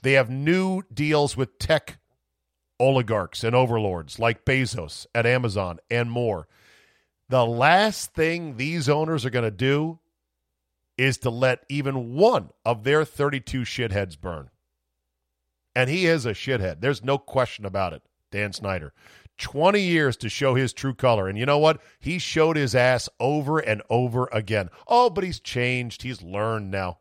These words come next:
Oh, has he? Okay. The N F L was not going to let that happen. There's too much money at stake. No need to rock the boat.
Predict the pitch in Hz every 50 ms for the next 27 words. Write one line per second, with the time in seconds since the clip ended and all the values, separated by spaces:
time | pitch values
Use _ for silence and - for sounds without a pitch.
0 | _ - 208 208 180 180 185 185 165 175 196 180 - _ _ - 127 131 - -
1 | 113 101 92 85 _ _ _ _ _ _ _ _ _ _ _ _ _ _ _ _
2 | _ _ _ _ _ 110 120 - 156 151 - 160 147 139 139 135 135 - _ _
3 | _ _ _ _ _ - 110 120 117 98 98 110 113 131 139 123 85 - _ -
4 | _ _ _ _ _ _ _ - 113 113 113 110 110 104 - 113 104 104 104 -
5 | _ - 101 98 85 90 90 82 - - 78 - _ _ _ _ - 113 117 110
6 | - _ - - 139 135 135 131 131 - - - 117 110 113 113 107 101 92 -
7 | - - 113 104 95 - - _ - _ _ _ 92 101 113 135 151 175 175 160
8 | 156 156 151 151 143 117 _ - 113 101 98 95 104 123 131 123 - - - 127
9 | 113 104 95 120 117 104 85